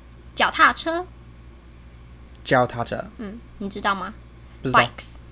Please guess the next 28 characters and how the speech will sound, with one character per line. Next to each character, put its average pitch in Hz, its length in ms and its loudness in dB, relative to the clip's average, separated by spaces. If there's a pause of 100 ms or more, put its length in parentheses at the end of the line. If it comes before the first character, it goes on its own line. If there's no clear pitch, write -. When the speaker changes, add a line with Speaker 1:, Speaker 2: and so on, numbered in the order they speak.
(1500)
Speaker 1:
呃， 190 480 2 (500)
Speaker 2:
自 - 140 6
行 262 140 8
车。 - 120 4
Speaker 1:
bicycle， 180 220 4 (420)
自 277 160 2
行 190 220 0
车， 190 260 -6 (240)
对。 - 200 -6
Speaker 2:
这 156 100 0
是 147 100 4
中 123 200 4
国 123 120 6
的 117 140 2
吗？ 110 140 -4 (680)
Speaker 1:
自 - 160 2
行 240 160 4
车 214 40 0
Speaker 2:
自 233 100 8
行 214 120 6
车。 208 40 -2
Speaker 1:
在 202 160 -4
中 196 320 -8
国， - 180 -12 (140)
对， - 120 -12 (200)
我 202 100 -8
们 202 160 -8
说， 196 360 -6